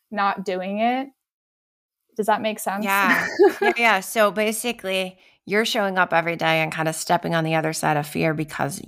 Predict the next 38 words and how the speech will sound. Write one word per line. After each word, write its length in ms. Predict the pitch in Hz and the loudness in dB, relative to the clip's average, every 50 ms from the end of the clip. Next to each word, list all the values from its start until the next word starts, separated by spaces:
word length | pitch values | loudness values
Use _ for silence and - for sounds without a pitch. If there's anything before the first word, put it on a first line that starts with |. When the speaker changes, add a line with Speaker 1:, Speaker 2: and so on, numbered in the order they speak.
| - - | -10 -10
Speaker 2:
you 80 | 160 151 | -10 -8
don't 320 | - - 156 156 - - | -2 0 2 2 2 0
wanna 160 | 147 147 135 | -2 -2 -2
have 200 | 131 135 131 - | -2 -2 -4 -4
to 120 | - - - | -2 0 0
ever 240 | 139 131 - 123 123 | 0 0 -2 -4 -6
work 240 | - 135 - - | -6 -6 -8 -10
for 140 | - - 165 | -8 -6 -4
anybody 380 | 170 170 165 170 165 160 156 151 | -4 -2 0 0 0 0 2 2
else. 340 | 147 147 143 139 - - - | 2 2 2 0 -2 -4 -4
You 120 | 156 147 | -4 -2
want 280 | 156 156 147 139 - - | 0 0 0 0 -2 -4
to 80 | - 147 | -8 -8
have 300 | 147 139 131 139 131 - | -4 -4 -4 -4 -4 -6
your 160 | 151 143 - | -4 -4 -2
own 180 | - 147 147 139 | -2 -2 -2 -4
business. 600 | - - - - 131 139 139 139 - - - - _ - - - _ _ _ _ | -6 -8 -6 -4 -4 -4 -4 -4 -8 -10 -14 -16 _ -20 -20 -20 _ _ _ _
You 180 | 165 165 160 | -2 0 2
want 240 | 151 151 151 151 151 151 | 2 2 2 0 0 -2
your 320 | - 151 156 151 147 143 139 | -4 -2 0 0 2 0 0
life 340 | 135 - - - - - - | 0 0 0 0 -2 -4 -4
your 220 | - - - - | -4 -2 -2 -2
way. 400 | 82 82 92 - - 202 202 - _ _ _ _ _ _ _ _ _ _ _ _ - | -4 -6 -4 -4 -6 -6 -8 -12 _ _ _ _ _ _ _ _ _ _ _ _ -16
Speaker 1:
Exactly. 640 | 202 190 175 127 - - - - - - - - - - _ | -12 -8 -8 -8 -10 -12 -14 -14 -14 -14 -14 -16 -20 -14 _
And 100 | 233 226 | -6 -4
I 80 | 220 214 | -4 -4
Speaker 2:
Ah. 100 | 202 208 | -4 -2
Speaker 1:
think, 340 | 226 208 202 196 196 - _ _ _ _ _ _ _ _ _ _ _ _ _ _ | -2 -2 -2 -4 -8 -10 _ _ _ _ _ _ _ _ _ _ _ _ _ _
yeah, 440 | - 220 220 214 202 175 - - 240 - _ _ _ _ - | -6 -4 -2 0 0 -2 -4 -6 -10 -16 _ _ _ _ -8
I 140 | - 233 226 | -6 -6 -6
think, 460 | 226 _ - 226 214 214 214 214 - | -6 _ -2 0 0 0 -4 -6 -4
you 100 | 240 226 | -4 -2
know, 440 | 214 196 180 170 170 170 180 - - _ _ | 0 0 0 0 0 0 -2 -4 -10 _ _
even 320 | - 233 247 240 262 240 | -2 0 0 2 2 2
on 140 | 214 208 226 | 4 4 4
my 160 | 226 214 214 | 4 2 0
worst 440 | 202 185 190 185 190 190 - - - | 0 0 0 0 -2 -4 -6 -8 -6
day, 640 | - 196 175 180 175 175 185 214 269 311 330 339 | -2 -2 0 2 2 2 0 0 -2 -2 -2 -4